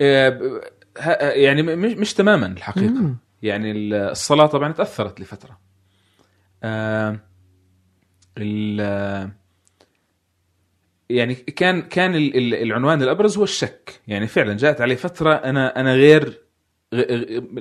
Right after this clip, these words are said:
Speaker 1: ليس بإمكاني القطع ب-، بوجود إله.
Speaker 2: مم.
Speaker 1: لكن لم، لم أعرف نفسي أو لم أشعر إني مقتنع أو مرتاح أبدًا ولا في أي لحظة مع، مع إني ملحد أو مع
Speaker 2: مم.
Speaker 1: إنه ل-، ليس هناك إله.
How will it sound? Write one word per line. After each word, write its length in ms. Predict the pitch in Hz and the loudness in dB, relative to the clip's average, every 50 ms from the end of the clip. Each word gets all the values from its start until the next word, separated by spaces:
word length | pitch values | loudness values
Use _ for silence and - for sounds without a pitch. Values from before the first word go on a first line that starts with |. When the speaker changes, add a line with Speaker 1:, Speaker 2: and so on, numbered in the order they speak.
| 110 - | -12 -6
Speaker 1:
ليس 340 | 139 139 143 165 165 - - | 2 6 6 6 6 4 0
بإمكاني 840 | 135 120 120 117 117 113 110 - 139 135 131 123 113 107 104 - 101 | -2 -2 -2 -6 -6 -8 -6 0 2 2 2 2 2 0 -2 -4 -6
القطع 380 | 104 - - 127 - - - | -8 -6 -8 -6 -4 -4 -4
ب-، 280 | 165 143 92 - - 110 | -4 -6 -8 -10 -4 -2
بوجود 380 | 110 101 101 107 107 104 - | 0 0 0 0 -2 -2 -4
إله. 220 | 85 87 87 80 - - _ _ _ _ _ - | -4 -8 -8 -10 -12 -16 _ _ _ _ _ -12
Speaker 2:
مم. 240 | 135 123 117 113 113 - _ _ _ _ _ _ _ _ _ _ _ _ _ _ _ _ _ _ _ _ _ _ _ _ _ _ _ - | -10 -10 -10 -12 -14 -18 _ _ _ _ _ _ _ _ _ _ _ _ _ _ _ _ _ _ _ _ _ _ _ _ _ _ _ 2
Speaker 1:
لكن 420 | 131 139 143 143 - 147 131 131 | 4 4 4 4 0 -2 0 2
لم، 260 | 147 156 156 147 - 127 | 2 2 2 0 -2 0
لم 260 | 127 139 156 147 131 | 0 2 2 2 2
أعرف 380 | 120 127 120 104 107 - - | 2 2 2 2 -2 -8 -10
نفسي 320 | 110 - - - 98 92 87 - _ _ _ _ _ _ _ _ _ _ _ _ - _ - | -14 -14 -12 -12 -12 -12 -12 -14 _ _ _ _ _ _ _ _ _ _ _ _ -16 _ -2
أو 100 | 123 127 | 4 6
لم 180 | 143 151 147 | 8 8 6
أشعر 380 | - 147 - - 123 120 117 - | 4 0 -4 -2 -2 -4 -2 -2
إني 200 | 123 120 113 110 | -2 -2 -2 -2
مقتنع 600 | 107 107 - - - - 131 117 98 92 95 - - | -4 -4 -6 -4 -2 0 0 0 -2 -6 -8 -6 -2
أو 120 | 113 120 | -2 -2
مرتاح 600 | 117 110 104 104 - - 120 110 98 - - - _ | 0 -2 -4 -6 -2 0 0 0 0 -2 -8 -8 _
أبدًا 400 | 113 113 120 101 101 95 95 101 | -2 -2 -2 -2 -2 -6 -8 -2
ولا 200 | 110 135 147 131 | 0 2 2 2
في 120 | 117 - | 2 0
أي 100 | 120 117 | -2 0
لحظة 360 | 117 120 - - - 90 87 - - | 0 -2 -2 -4 -10 -18 -20 -16 -10
مع، 200 | 110 101 95 - - 180 - - _ _ _ _ _ _ _ _ _ _ - | -10 -10 -6 -6 -8 -8 -8 -14 _ _ _ _ _ _ _ _ _ _ -2
مع 200 | 113 104 101 113 | 0 0 0 0
إني 180 | 123 127 117 | 0 0 2
ملحد 360 | 110 117 110 - - - - - _ _ _ _ _ _ _ _ _ _ - | 2 0 0 -2 -6 -12 -16 -20 _ _ _ _ _ _ _ _ _ _ 0
أو 80 | 113 127 | 0 2
مع 80 | 107 | 2
Speaker 2:
مم. 60 | 101 | 2
Speaker 1:
إنه 140 | 110 127 127 | 2 0 2
ل-، 160 | 120 110 120 | 0 0 0
ليس 220 | 113 113 107 - 101 | 0 -2 0 -2 -4
هناك 320 | 90 92 92 87 - - | -4 -4 -4 -6 -8 -8
إله. 200 | 87 95 90 - | -12 -12 -12 -12